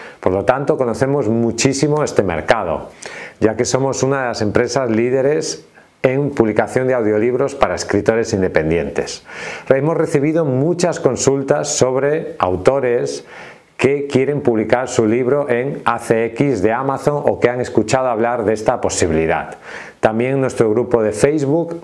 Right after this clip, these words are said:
pues, hemos visto varios comentarios sobre este tema. Quiero darte mi opinión y explicarte en qué consiste el servicio de publicación de audiolibros de A C X de Amazon. Este es un servicio que forma parte del conglomerado Amazon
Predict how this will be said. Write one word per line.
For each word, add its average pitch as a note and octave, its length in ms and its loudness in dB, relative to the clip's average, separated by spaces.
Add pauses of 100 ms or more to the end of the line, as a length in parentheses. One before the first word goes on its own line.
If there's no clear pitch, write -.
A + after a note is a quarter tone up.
pues, - 340 -2
hemos A2+ 260 0
visto B2+ 600 0
varios G#2+ 360 0
comentarios B2 680 2
sobre F#2 200 2
este F2+ 200 0
tema. C#2+ 380 0 (640)
Quiero D3+ 240 2
darte E3 240 0
mi D3 160 2
opinión C3 640 0
y B2 80 2
explicarte C3 800 0 (320)
en A2+ 120 2
qué A#2 140 0
consiste C3 540 0
el B2 80 -2
servicio A2+ 520 0
de B2+ 60 0
publicación G#2 500 0
de A#2 100 2
audiolibros A2 480 2
de G#2+ 100 2
A G#2+ 60 -2
C A2 260 2
X A2+ 300 0
de F2 120 2
Amazon. D2 480 -4 (1160)
Este C3 200 2
es D3+ 80 0
un F3 80 2
servicio D3+ 840 0
que - 100 4
forma A#2 380 0
parte C3 320 2
del G#2+ 100 0
conglomerado G2+ 680 0
Amazon C3+ 680 0